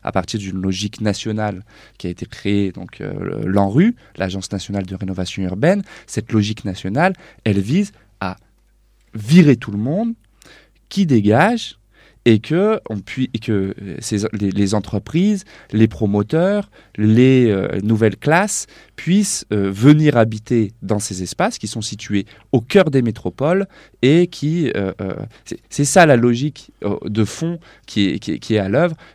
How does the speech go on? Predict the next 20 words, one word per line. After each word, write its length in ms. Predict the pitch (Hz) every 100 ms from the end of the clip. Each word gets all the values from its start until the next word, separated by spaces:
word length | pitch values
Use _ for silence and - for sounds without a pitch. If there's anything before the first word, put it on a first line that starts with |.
| -
et 140 | 107
que 180 | - 139
du 160 | 113 98
coup, 320 | - 185 160
euh, 180 | 98 -
sur 140 | -
lequel, 300 | 90 156 151
euh, 260 | 104 101 104
on, 120 | - - - - _ -
euh, 160 | 52 53 -
on 120 | 101
est 80 | 92
un 100 | 92
certain 320 | 92 95 95
nombre 260 | 98 143 156 _ _ -
à 120 | 110
refuser 680 | 107 101 - 104 131 175 175 _ -
et 120 | 127
à 60 | 113
résister, 580 | 104 95 95 - -